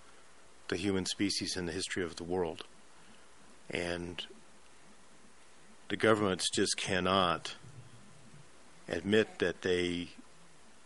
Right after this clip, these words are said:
force something into the system that caused population reduction, death, and destru-, and, and sadness. I mean, who's liable for it? I mean, ev-, ev-, eventually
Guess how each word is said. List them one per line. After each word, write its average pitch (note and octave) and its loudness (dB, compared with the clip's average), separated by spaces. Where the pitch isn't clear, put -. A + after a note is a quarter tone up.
force - 4
something F#2 -4
into G2+ -2
the E2 -4
system F#2 -2
that E2+ -2
caused F2+ 4
population F2+ 2
reduction, F2 0
death, F#2+ 6
and F2 -2
destru-, - 2
and, E2+ -2
and E2+ -2
sadness. F2+ 2
I G2 0
mean, F2+ 2
who's C#3 6
liable G#2+ 10
for E2 0
it? - -8
I F#2+ 2
mean, F#2+ 8
ev-, A2 6
ev-, F#2 4
eventually A2+ 10